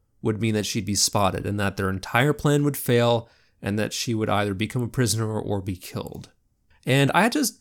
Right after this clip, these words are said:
prepare myself for this possibility in a hurry. Again, I thought they were gonna go the route of the black powder and cave in the tunnel and just leave. So when they decided, "Yeah, we're gonna try this rescue mission," and, and when they said,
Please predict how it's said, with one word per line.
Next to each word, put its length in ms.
prepare 340
myself 540
for 580
this 200
possibility 640
in 100
a 80
hurry. 380
Again, 260
I 140
thought 240
they 80
were 80
gonna 120
go 160
the 140
route 320
of 200
the 80
black 340
powder 400
and 180
cave 240
in 80
the 80
tunnel 400
and 160
just 220
leave. 560
So 320
when 200
they 120
decided, 400
"Yeah, 220
we're 160
gonna 220
try 240
this 220
rescue 320
mission," 460
and, 300
and 280
when 120
they 120
said, 360